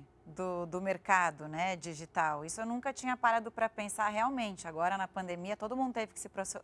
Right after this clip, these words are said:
profissionalizar, porque é o seguinte: você entra num e-commerce, se ele não funciona, você vai pro outro. A concorrência ali é imediata. Eu acho que o, o, o cliente,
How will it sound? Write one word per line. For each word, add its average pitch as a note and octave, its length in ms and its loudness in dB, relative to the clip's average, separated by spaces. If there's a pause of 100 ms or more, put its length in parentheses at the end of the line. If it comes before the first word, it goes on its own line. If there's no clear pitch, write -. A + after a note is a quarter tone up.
(100)
profissionalizar, F#3 840 0
porque - 180 -8
é G#3+ 40 0
o G#3 40 -4
seguinte: C4 480 -6 (340)
você - 160 -6
entra A#3+ 240 0
num B3+ 140 -2
e-commerce, G3+ 560 0
se G#3 100 -6
ele A3 80 -2
não A3 120 -4
funciona, A3 380 -4
você B3+ 140 -4
vai B3+ 140 2
pro G4+ 160 -4
outro. A3 480 0 (260)
A F3 80 8
concorrência A3+ 840 2
ali G3 220 -2 (160)
é G3 100 4
imediata. A3+ 880 2 (480)
Eu F#3+ 140 2
acho G#3+ 240 6
que A#3 300 -4 (160)
o, G3+ 60 -4
o, G#3 840 -2
o E3+ 100 -6
cliente, A#3+ 880 0